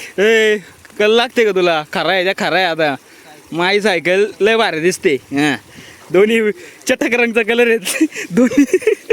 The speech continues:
दोन्ही चटक रंगचा कलर आहेत. वाशी एकदम. हे आता काय नाही, आता सुसाटगिरी करायची आम्हाला तिकडे गेले हो, दशीवरनं डायरेक्ट राप, राप, राप उतरू डायरेक्ट.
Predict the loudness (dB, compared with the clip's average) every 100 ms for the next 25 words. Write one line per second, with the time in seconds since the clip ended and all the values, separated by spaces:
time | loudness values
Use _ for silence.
0 | -2 -6 -2 -4 -4 -10 -16 -10 -4 -2
1 | 0 -2 2 2 2 -2 -4 -2 0 0
2 | 0 -2 0 0 2 0 -6 -20 -20 -20
3 | -6 -4 -4 -8 -4 -4 -2 -2 -2 0
4 | -4 -4 -16 -20 -18 -18 -6 -4 -2 -2
5 | 0 0 0 2 2 2 0 2 2 0
6 | 2 2 2 0 0 0 0 0 0 0
7 | -2 -4 -8 -20 -20 -20 -4 -4 0 0
8 | 0 0 -2 -4 -8 -10 -6 -6 -4 -4
9 | -2 0 0 0 0 2 0 -2 -6